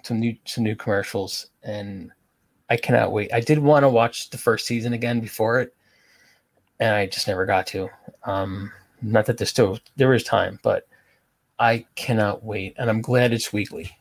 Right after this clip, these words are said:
because it, um, I think it just adds to the show. That feeling of, "Oh, cool,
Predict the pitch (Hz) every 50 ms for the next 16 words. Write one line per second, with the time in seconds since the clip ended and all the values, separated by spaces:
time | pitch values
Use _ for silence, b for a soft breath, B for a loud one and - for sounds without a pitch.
0 | _ - - _ - 123 - - 113 98 95 - - - - 117 110 101 98 101
1 | 101 107 120 101 - _ _ _ - _ _ _ _ _ _ _ _ _ _ _
2 | _ _ _ _ _ _ _ _ _ _ 117 - - - - 165 165 113 - -
3 | 113 113 110 - - - 117 - - - - 104 101 104 - - _ _ _ _
4 | _ _ _ _ _ _ _ _ _ _ _ _ _ _ - 117 104 95 - -
5 | - 113 110 110 110 107 104 104 - - - 123 - 160 - 143 117 104 107